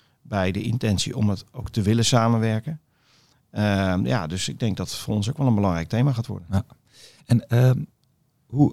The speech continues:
Speaker 2: richting de burger, ja, die ziet elke week, ziet hij dit op het nieuws, eh, bouwprojecten stoppen. Eh, hoe vind je dat die communicatie is?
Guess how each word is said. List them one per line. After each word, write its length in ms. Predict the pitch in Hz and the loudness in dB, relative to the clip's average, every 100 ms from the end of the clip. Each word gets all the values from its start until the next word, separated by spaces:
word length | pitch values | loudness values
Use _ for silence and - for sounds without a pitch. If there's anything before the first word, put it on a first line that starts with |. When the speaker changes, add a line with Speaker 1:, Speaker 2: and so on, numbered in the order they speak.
| - | 0
Speaker 2:
richting 420 | 113 110 143 139 | 2 4 6 8
de 80 | 120 | 10
burger, 400 | 95 143 113 90 - | 12 10 8 4 0
ja, 180 | 117 135 | -2 0
die 100 | 113 | 0
ziet 120 | 117 | 0
elke 300 | 120 123 127 | 0 2 4
week, 280 | 113 131 - | 6 4 2
ziet 220 | - - | -2 -2
hij 180 | 120 - | 0 0
dit 160 | 123 120 | 0 2
op 100 | 110 | 0
het 100 | 104 | 0
nieuws, 500 | 120 135 127 - - | 2 2 2 0 0
eh, 120 | 110 110 104 101 95 | 0 0 0 0 0
bouwprojecten 600 | 120 131 - 127 - 117 | 2 2 4 2 2 -4
stoppen. 640 | - 120 - 135 131 - | -2 0 2 4 2 0
Eh, 80 | 120 113 110 - _ _ _ _ _ _ _ - | -2 -2 -4 -12 _ _ _ _ _ _ _ -12
hoe 100 | 127 | 0
vind 140 | 156 | 2
je 60 | 135 | 4
dat 100 | 139 | 2
die 100 | 165 | 2
communicatie 600 | 120 110 101 101 - - | 2 2 2 0 -2 -8
is? 160 | - | -12